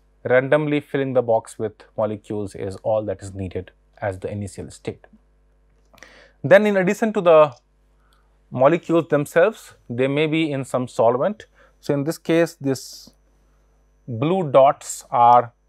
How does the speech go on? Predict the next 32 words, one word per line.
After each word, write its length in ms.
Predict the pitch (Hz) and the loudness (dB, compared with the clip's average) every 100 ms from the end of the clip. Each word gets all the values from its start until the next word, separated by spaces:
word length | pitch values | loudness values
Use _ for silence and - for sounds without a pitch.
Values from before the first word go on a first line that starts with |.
| _ _ | _ _
solvent 480 | - 131 135 143 135 | 2 4 4 -2 -4
molecules, 720 | 127 117 120 - 170 202 - _ _ _ | -4 -2 -4 -8 -10 -10 -18 _ _ _
in 100 | 113 | -12
this 140 | 104 - | -12 -10
case 420 | 107 104 - - _ _ _ | -10 -10 -12 -20 _ _ _
water. 380 | 101 104 - 190 _ _ _ _ _ _ _ _ _ - | -4 -4 -4 -10 _ _ _ _ _ _ _ _ _ -12
So 140 | - | -8
you 120 | 117 | -6
have 180 | 107 110 | -6 -6
to 80 | 117 | -10
fill 440 | - 160 160 160 - - _ _ _ _ _ _ _ _ _ _ _ | -4 0 0 0 -8 -16 _ _ _ _ _ _ _ _ _ _ _
the 440 | 113 110 110 113 - 113 | -2 0 0 -2 -8 -8
box 560 | 113 120 - - - - | -2 -2 -4 -14 -16 -12
with 160 | 117 - | -12 -10
water 380 | 104 104 - 120 | -6 -6 -6 -8
molecule 560 | 117 120 123 - 143 139 | -6 -8 -8 -8 -8 -8
to 180 | 113 - | -14 -6
have 300 | 127 127 127 | 0 0 0
the 60 | 120 | -4
density 460 | 110 113 - 113 | -4 -6 -8 -8
of 100 | 98 | -8
the 80 | 101 | -10
system 460 | - 104 - 98 104 _ _ _ _ _ - | -12 -12 -10 -10 -12 _ _ _ _ _ -8
that 240 | 107 95 | -6 -6
you 100 | 104 | -8
want 220 | 98 95 98 | -8 -8 -10
to 80 | |
simulate. 480 | 98 98 95 107 - _ _ - _ _ _ _ _ | -12 -10 -8 -10 -12 _ _ -20 _ _ _ _ _
And 100 | 151 | 0
after 240 | 175 - 202 | 2 2 0
doing 320 | 208 262 233 | 2 0 4
that, 360 | 143 135 175 | 4 4 0